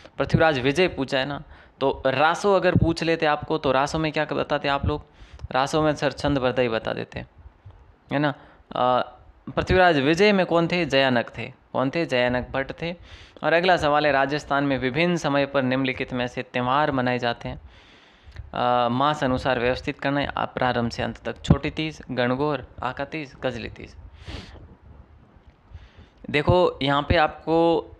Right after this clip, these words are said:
right answer आपका क्या होगा? देखो, बहुत अच्छा सवाल है। आप कहेंगे, "सर, option A होगा।" ठीक है, option ए होगा, क्योंकि गणगौर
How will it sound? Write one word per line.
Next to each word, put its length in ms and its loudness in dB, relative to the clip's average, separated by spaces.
right 300 0
answer 300 -2
आपका 180 0
क्या 180 -2
होगा? 200 0
देखो, 260 -6
बहुत 160 4
अच्छा 200 0
सवाल 320 -6
है। 120 -16
आप 140 -8
कहेंगे, 200 -4
"सर, 160 -6
option 280 -4
A 120 -8
होगा।" 280 -8
ठीक 160 -8
है, 60 -2
option 280 -6
ए 80 -6
होगा, 200 -8
क्योंकि 280 -12
गणगौर 540 -2